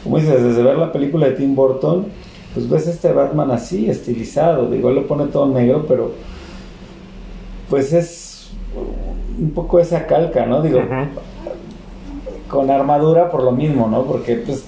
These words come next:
Speaker 1: que, o sea, está cabrón el cuerpo que tiene, el que, el que, el que Neil Adams le da a Batman es, es un
Speaker 2: Imposible
Speaker 1: cuerpo
Speaker 2: que alguien lo haga, ¿no?
Speaker 1: Sí, sí,
Speaker 2: Cualquiera.
Speaker 1: puede, pero, pues, a lo mejor no los que actúan, ¿no?
Speaker 2: Lo que pasa es que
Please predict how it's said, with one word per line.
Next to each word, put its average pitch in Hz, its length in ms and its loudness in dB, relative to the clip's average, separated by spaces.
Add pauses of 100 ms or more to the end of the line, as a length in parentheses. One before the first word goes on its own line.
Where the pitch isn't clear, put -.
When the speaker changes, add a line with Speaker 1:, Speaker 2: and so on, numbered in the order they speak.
(160)
Speaker 1:
que, - 120 -6 (160)
o - 40 2
sea, 127 140 2
está - 240 0
cabrón 151 360 4
el 127 140 2
cuerpo 135 300 2
que 135 100 2
tiene, 160 220 2
el 160 120 2
que, 131 100 -2
el 113 100 -2
que, 127 300 0
el 117 180 -2
que 123 440 2 (420)
Neil 175 240 6
Adams 170 280 4
le 135 140 6
da 135 380 2 (360)
a 117 100 0
Batman 151 480 4
es, 143 220 -2
es 139 140 2
un 180 80 2
Speaker 2:
Imposible 151 440 2
Speaker 1:
cuerpo 175 180 6
Speaker 2:
que 139 60 4
alguien 135 280 0
lo 117 100 4
haga, 110 220 0
¿no? 110 180 -4 (160)
Speaker 1:
Sí, - 380 -4
sí, - 240 -4
Speaker 2:
Cualquiera. 277 440 4
Speaker 1:
puede, 147 160 2
pero, 120 240 0
pues, - 180 -8
a 123 80 2
lo 127 100 0
mejor 143 220 0
no 175 80 0
los 185 180 2
que 131 80 0
actúan, 123 560 0
¿no? 117 240 -4 (160)
Speaker 2:
Lo 170 140 4
que 185 80 2
pasa 226 220 2
es - 40 -6
que 254 280 2